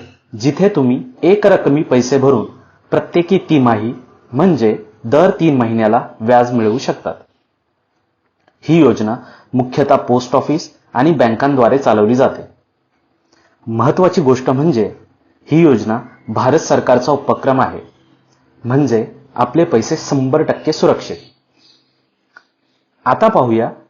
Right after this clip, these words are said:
सिनियर सिटिझन स्कीम मध्ये कोण कोण इन्व्हेस्ट करू शकतात. ही योजना मुख्यतः वरिष्ठ नागरिकांसाठी आहे. यात गुंतवणुकीसाठी तुमचे वय साठ वर्ष किंवा त्यापेक्षा जास्त असले पाहिजे.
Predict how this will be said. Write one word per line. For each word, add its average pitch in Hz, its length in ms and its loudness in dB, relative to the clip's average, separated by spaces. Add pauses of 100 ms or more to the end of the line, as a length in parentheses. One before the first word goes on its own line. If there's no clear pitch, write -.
(180)
सिनियर 170 400 2
सिटिझन 156 420 0
स्कीम 175 340 -2
मध्ये 117 280 0 (300)
कोण 143 200 2
कोण 165 180 2
इन्व्हेस्ट 127 380 2
करू 117 140 2
शकतात. - 360 -6 (1800)
ही 196 200 4
योजना 113 420 0 (240)
मुख्यतः 139 460 -2
वरिष्ठ 127 360 2
नागरिकांसाठी 120 720 -2
आहे. 92 220 -2 (1400)
यात 135 300 2
गुंतवणुकीसाठी 139 1000 -2 (420)
तुमचे 139 340 2
वय 110 220 2 (360)
साठ 139 340 2
वर्ष 131 340 0 (400)
किंवा 123 360 2 (340)
त्यापेक्षा 165 480 0
जास्त 120 340 0
असले 120 280 -2
पाहिजे. 104 340 -2